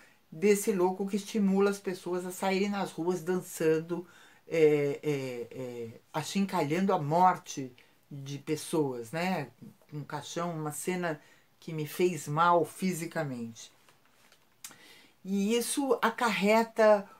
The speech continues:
outras, outros enganos, né? Outras mentiras. Aqui em São Paulo, é, a pedido do Ministério Público e da Defensoria Pública,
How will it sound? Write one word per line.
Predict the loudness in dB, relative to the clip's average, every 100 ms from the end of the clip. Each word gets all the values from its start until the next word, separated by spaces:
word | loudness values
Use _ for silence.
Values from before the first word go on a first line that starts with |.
| _
outras, | 2 2 4 6 6 6 2
outros | 0 2 2 0 2
enganos, | 0 2 6 10 10 8 0 -2
né? | 0 2
Outras | 4 2 2 -2 -2
mentiras. | -4 -6 -2 -2 0
Aqui | -2 -2
em |
São | 0 -2
Paulo, | 4 6 8 6 0 _ _ _ _ _ _ 0
é, | 4 10 10 10 4 -2 -8 _ _ _ _ _ _ _ _ _ -14 -10 -2
a | 0
pedido | 2 2 2 4 4
do | 6
Ministério | 6 6 4 4 4 2
Público | 0 0 -2 -2
e | -4
da | 0 0
Defensoria | 0 -4 -2 0 0 0
Pública, | 0 0 0 -2 -8 -12